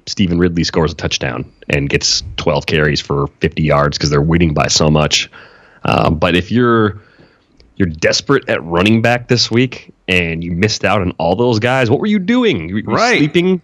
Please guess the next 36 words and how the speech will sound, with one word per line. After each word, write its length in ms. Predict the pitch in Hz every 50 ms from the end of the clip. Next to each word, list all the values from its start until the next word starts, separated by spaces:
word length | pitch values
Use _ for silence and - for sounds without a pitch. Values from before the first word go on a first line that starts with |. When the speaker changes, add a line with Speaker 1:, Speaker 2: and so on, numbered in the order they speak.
| _ _
Speaker 1:
through 460 | - 127 131 139 151 165 165 160 160
the 160 | 147 135 117 113
fa-, 280 | 117 - 120 113 98 113
the 100 | 107 104
waiver 360 | 98 107 110 117 131 151 156
deadline? 500 | 156 160 156 165 165 170 175 185 196 185 - _ _ _ _ _ _ -
Speaker 2:
I 40 | 175
mean, 120 | 156 151
you 80 | 160 -
Speaker 1:
The 80 | 196
Speaker 2:
didn't 80 | - 196
Speaker 1:
fab 60 | 196 190
Speaker 2:
have 60 | 165
another 200 | 165 170 175 180
Speaker 1:
deadline? 140 | 190 147 151 165
Speaker 2:
option, 360 | 156 - - 107 101 123 151 -
right? 340 | - 117 127 147 180 - - - - _ _ _ -
You, 100 | 139 123
you, 160 | - 147 147
you, 200 | 139 147 147 139 - -
you 80 | 147
don't 160 | 143 180 190 175
like 180 | 190 190 196
who 60 | 196 175
you 120 | 160 156
have, 400 | 143 165 156 131 123 131 131 - - -
and 180 | 151 139 135
you 80 | 131 131
didn't 420 | 127 160 160 160 160 139 120 -
aggressively 540 | 147 139 120 139 139 143 - - 156 143 131
go 140 | 120 127 131
after 220 | 135 131 - 127
Samuels 520 | - - 143 135 135 135 127 127 123 110 120
or, 400 | 123 120 117 113 110 113 - - - - - _ _ _ _ _ _
or 260 | - 123 123 120 120
Wilson. 720 | 107 107 117 131 139 139 131 - - 104 90 95 110 -